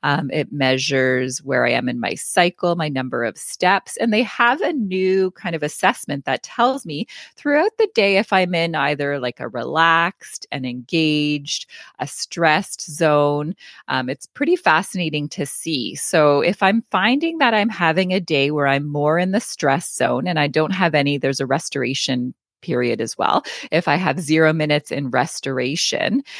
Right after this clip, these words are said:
then I know I need to do some meditation in the day.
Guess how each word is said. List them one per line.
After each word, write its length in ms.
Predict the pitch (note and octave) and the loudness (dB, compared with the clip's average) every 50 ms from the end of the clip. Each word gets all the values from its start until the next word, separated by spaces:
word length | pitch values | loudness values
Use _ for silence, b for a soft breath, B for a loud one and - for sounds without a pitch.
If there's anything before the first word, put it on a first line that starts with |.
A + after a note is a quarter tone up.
| B D4+ B | B -14 B
then 240 | - D#3+ F3 E3+ E3 | -4 0 2 2 4
I 140 | D#3+ E3 E3+ | 4 2 2
know 440 | E3 E3 D#3+ D#3 D#3+ E3 F3 F3+ F3+ | 2 2 4 6 6 8 8 8 6
I 120 | E3+ E3+ | 6 4
need 200 | E3 D#3 D3 C#3+ - | 2 0 -2 -4 -6
to 80 | F#3+ | -6
do 140 | C#3+ C#3 C3 | -4 -4 -6
some 220 | C3+ - - C#3+ | -4 -6 -6 -2
meditation 680 | C#3 B2+ B2 - C3 - - C3 A2+ A#2+ - - B2 B2 | 0 0 0 -2 -4 -8 -8 -8 -6 -6 -6 -6 -6 -8
in 120 | A#2+ B2 | -6 -6
the 60 | A#2+ A#2 | -8 -8
day. 340 | _ - - - - - | _ -8 -6 -6 -6 -8